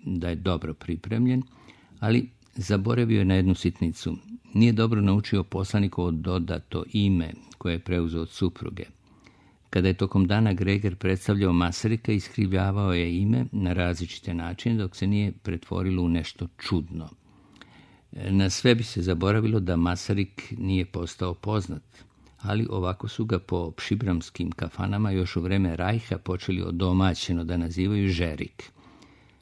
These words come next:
Govorilo se: „Taj Žerik će nekako zaštititi one Jevreje.” Ništa od toga Gertruda, naravno, nije ni slutila.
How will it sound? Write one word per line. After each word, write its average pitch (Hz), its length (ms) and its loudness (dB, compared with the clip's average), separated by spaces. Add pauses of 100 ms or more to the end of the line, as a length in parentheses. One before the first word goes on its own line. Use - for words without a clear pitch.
(100)
Govorilo 95 460 4
se: 90 200 -2 (200)
„Taj 120 260 -4
Žerik 107 500 -4
će 92 260 -4 (220)
nekako 92 440 0
zaštititi 87 800 -4
one 82 300 -4
Jevreje.” 82 580 -6 (1080)
Ništa 127 380 8
od 92 100 0
toga 123 340 0
Gertruda, 101 580 2
naravno, 87 480 2
nije 90 220 4
ni 92 100 4
slutila. 104 580 4